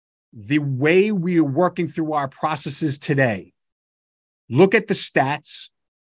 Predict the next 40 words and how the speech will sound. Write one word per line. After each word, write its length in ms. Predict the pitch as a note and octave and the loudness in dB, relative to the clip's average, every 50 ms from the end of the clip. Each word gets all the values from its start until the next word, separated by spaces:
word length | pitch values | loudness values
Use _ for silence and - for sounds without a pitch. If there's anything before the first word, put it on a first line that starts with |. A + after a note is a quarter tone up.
| _ _ - | _ _ -2
look 200 | A2+ D3 F3 F3 | 2 2 4 4
at 140 | G3 F#3+ F#3+ | 2 0 0
the, 480 | F#3 F3+ F3 E3+ E3+ E3 D#3+ D#3+ D#3 D3+ _ _ _ _ _ _ _ _ _ _ - - _ | 0 -2 -2 -2 -2 -2 -2 -4 -6 -8 _ _ _ _ _ _ _ _ _ _ -20 -20 _
the 120 | - B2+ A#2+ | -6 -6 0
data 320 | G#2+ D#3+ D#3+ E3 E3 E3 | 4 6 6 6 6 4
that's 220 | D#3 D#3 C#3+ C#3 - | 2 -2 -4 -4 -4
coming 240 | - D#3 D#3 D3 | -4 -2 -2 -2
back 260 | C#3 D3 C#3+ D3 C#3+ - | 0 0 -2 -2 -2 -4
in 100 | C#3 B2+ | -4 -4
terms 340 | - - D3 C#3+ C#3 A#2+ | -4 -4 -4 -2 -2 -2
of 100 | C3+ B2+ | -4 -4
how 140 | - C3+ B2+ | -2 -2 -2
the 80 | A#2+ A2+ | -2 -2
machines 380 | A2+ A2 - - D#3+ E3 D#3 E3+ | -4 -4 -2 -2 0 0 0 -2
are 40 | - | -2
performing, 680 | - D3 D3 F3 E3 D#3+ D#3 D3+ D3+ D#3 D#3 D#3+ E3 _ _ _ _ _ _ | -4 -2 0 0 2 2 2 0 0 -2 -2 -4 -6 _ _ _ _ _ _
how 160 | - - C#3+ | 0 0 2
long 180 | D#3 D#3 D#3 D3+ | 2 2 0 0
it 100 | C#3 B2 | -2 -4
takes 280 | - - D#3 C#3+ - D#3+ | -2 -4 -4 -4 -4 -8
us 120 | C#3 - | -8 -6
to 480 | - - D#3 D3 C#3+ C#3 C3 B2+ B2 - _ _ _ - | -4 -2 0 2 2 2 2 0 -2 -8 _ _ _ 0
manufacture 640 | B2 C#3 D#3 D3+ C#3 C#3 - D#3 D3+ C#3+ - - D#3 | 2 2 2 2 0 0 0 0 0 -2 -2 -2 -2
a 60 | C3 | -2
product, 580 | - - F3 D#3 D#3 D3+ D#3 D3 D3 - - - _ _ _ _ _ _ _ _ | 0 2 2 2 4 2 0 -2 -4 -8 -20 -20 _ _ _ _ _ _ _ _
what 200 | - A#2+ D#3 D3 | -6 -4 -4 -4
the 100 | D3+ E3+ | -4 -4
end 180 | D3 C#3+ D3 C#3+ | -2 -2 0 0
result 420 | C3 A#2+ - - E3 E3 D3+ - | -2 0 2 2 2 2 2 2
is, 380 | D#3+ D#3 D#3 D#3 D#3 C#3 - - _ _ _ _ _ _ | 2 2 2 2 0 -2 -4 -10 _ _ _ _ _ _
how 140 | - - D3 | -4 -2 0
many 180 | D#3 D#3+ D3+ C#3 | 0 0 -2 -4
people 380 | C#3 - F3 E3 E3+ E3+ D#3+ | -4 -4 -4 -4 -2 -2 -2
are 120 | D#3+ D3+ C3+ | -2 -2 -4
saying 480 | - - - E3 D3+ D3 D3+ D3+ D3+ | -6 -6 -4 -4 -4 -2 -2 -2 -2
that 240 | D3 C#3 C3+ C#3 C#3 | -2 -2 -2 -2 -2
there 180 | - C#3 C#3 C3+ | -2 0 0 0
is 120 | A#2+ - | 0 -2
a 80 | C3 A#2 | -4 -4
defect, 640 | G2+ D#3+ F3+ F3 - - F3 D#3+ D#3 D3+ - - - | -2 -2 -2 -2 -2 -2 0 0 0 -2 -4 -10 -20